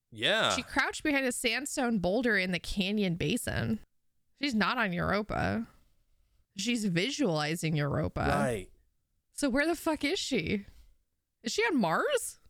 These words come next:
Speaker 2: No, Mars doesn't exist. Where is she?
Speaker 1: I'm, I'm wondering if she was on Mars when it got taken.
Speaker 2: Oh, shit.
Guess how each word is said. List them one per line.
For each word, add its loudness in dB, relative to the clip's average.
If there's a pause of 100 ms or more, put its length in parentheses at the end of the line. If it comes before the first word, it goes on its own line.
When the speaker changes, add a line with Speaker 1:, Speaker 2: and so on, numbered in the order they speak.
(160)
Speaker 2:
No, 2
Mars 2
doesn't 0
exist. -2 (500)
Where 2 (100)
is -2
she? -2 (440)
Speaker 1:
I'm, -2
I'm -2
wondering -4 (720)
if -8
she -8
was -2
on -2
Mars -4
when -6
it -12
got -4
taken. -8 (1500)
Speaker 2:
Oh, 4
shit. -2